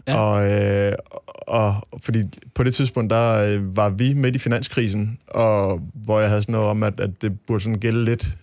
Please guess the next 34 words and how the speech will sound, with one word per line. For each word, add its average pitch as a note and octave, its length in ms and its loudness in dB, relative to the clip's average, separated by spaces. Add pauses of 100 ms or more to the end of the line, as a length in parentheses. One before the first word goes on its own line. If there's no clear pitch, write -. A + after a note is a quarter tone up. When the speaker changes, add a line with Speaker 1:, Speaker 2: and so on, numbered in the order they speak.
(120)
Speaker 2:
begge A2+ 160 0
veje, A2 240 0
når A2 100 0
nu, G#2+ 400 0
øh, G2+ 120 2 (140)
at G2 160 -4
vi C3 120 2
også C#3 200 0
havde C3 100 2
det B2+ 60 -2
skidt, C3 220 -2
så, - 160 -4
øh, G#2+ 500 0 (720)
så A#2+ 120 -2
kunne A#2 200 -2
der A#2+ 60 4
måske G#2+ 260 0
også - 380 -2
komme A#2+ 220 -2
lidt A2+ 120 -2
den A#2 80 0
anden A#2 140 2
vej, A2 140 0
som A2 180 0
ikke A2+ 120 0
var A#2 60 0
tegninger, A2+ 380 0
men G#2 160 0
måske G#2 260 -2
mere A#2 220 2
var, G2 320 0 (160)
Speaker 1:
<laughs> - 220 -20
Speaker 2:
var A2 120 -2
penge. A#2 340 0